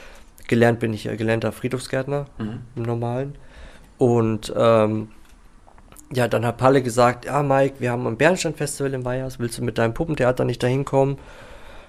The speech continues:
Speaker 1: Ich gesagt, „Ja, kann ich mal probieren, mach ich, ne?“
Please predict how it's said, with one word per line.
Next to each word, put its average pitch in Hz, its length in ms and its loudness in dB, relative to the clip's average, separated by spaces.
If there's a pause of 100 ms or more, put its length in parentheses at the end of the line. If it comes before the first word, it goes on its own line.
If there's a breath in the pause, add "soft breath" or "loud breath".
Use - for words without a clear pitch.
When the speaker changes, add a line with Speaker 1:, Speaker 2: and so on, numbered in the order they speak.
Speaker 1:
Ich - 80 -16
gesagt, - 260 -4
„Ja, 127 180 0 (120)
kann 113 160 -4
ich 123 80 -2
mal 127 120 4
probieren, 143 520 0
mach 131 160 0
ich, 107 180 -4
ne?“ 139 280 0